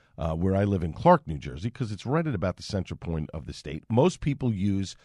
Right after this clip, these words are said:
the Driscoll Bridge going over the Garden State Parkway as the demarcation line between North and South Jersey, right? Once you cross over the Driscoll, you're heading towards, you're heading down south, you're heading down towards South Jersey,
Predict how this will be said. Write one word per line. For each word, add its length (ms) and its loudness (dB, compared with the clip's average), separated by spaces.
the 80 6
Driscoll 420 6
Bridge 380 6
going 280 8
over 220 6
the 60 4
Garden 260 2
State 240 -2
Parkway 460 4
as 200 4
the 80 -2
demarcation 760 2
line 300 2
between 400 6
North 260 6
and 100 0
South 360 2
Jersey, 360 -6
right? 280 -4
Once 220 4
you 40 -18
cross 280 4
over 120 4
the 120 2
Driscoll, 520 4
you're 120 8
heading 260 10
towards, 400 2
you're 180 6
heading 220 6
down 260 6
south, 320 4
you're 80 2
heading 220 4
down 200 4
towards 300 -4
South 220 -2
Jersey, 440 4